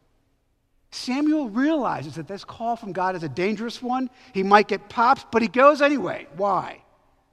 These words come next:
Because Samuel trusts God. You know, Bruce Lee, I'm not sure if Bruce Lee was a Christian or not, but he had a famous quote.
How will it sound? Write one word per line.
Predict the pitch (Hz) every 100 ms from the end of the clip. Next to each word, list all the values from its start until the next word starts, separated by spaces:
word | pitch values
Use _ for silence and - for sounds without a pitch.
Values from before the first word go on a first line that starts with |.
| _ _ _ _ _ _ _ _ _ -
Because | 170 165
Samuel | - 165 165 151
trusts | - 156 - -
God. | 202 156 131
You | 165
know, | 147 _ -
Bruce | 240 277 -
Lee, | 247 262 175 - - _ _ _ _ 170
I'm |
not | 180
sure | 175
if | 143
Bruce | 180 -
Lee |
was | 180 147
a |
Christian | - 262 - 208
or | 190
not, | 185 220
but | 196
he | 202
had |
a | 170
famous | 220 220 196
quote. | - 226 262